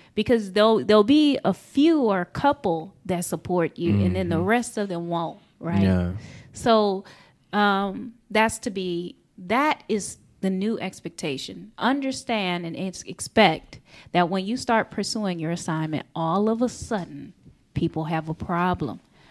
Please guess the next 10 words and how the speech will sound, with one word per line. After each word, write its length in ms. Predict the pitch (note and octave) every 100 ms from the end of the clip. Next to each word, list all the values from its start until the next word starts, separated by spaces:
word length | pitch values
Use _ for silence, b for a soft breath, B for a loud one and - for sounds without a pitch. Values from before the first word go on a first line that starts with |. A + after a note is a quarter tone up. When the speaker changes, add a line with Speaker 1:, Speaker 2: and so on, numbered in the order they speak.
| b
Speaker 1:
out 180 | E3+ F3
of 80 | E3+
nowhere, 640 | F3 F#3 D#3+ D3+ - - _ _
right? 320 | D#3 D#3 D3 - _ b b b - -
Okay. 360 | E3+ F#3+ C3+ - - - - - _ _ _ _ _ _ - _ G3+
Now, 420 | A3 F3+ - F#3+ _ _ _ _ _ _ _ _ B B B B -
creating, 920 | A#3 A3 A#3+ E4 E4+ C#4 C4 C4 C4+ - _ _ _ _ _ _ _ _ _ _ _ _ _ _ _ _ -
creating 560 | A3 G#3 B3+ D4 C#4
the 120 | A#3+
environment 920 | G3 F3+ E3+ G3 F#3+ F3+ D#3+ - -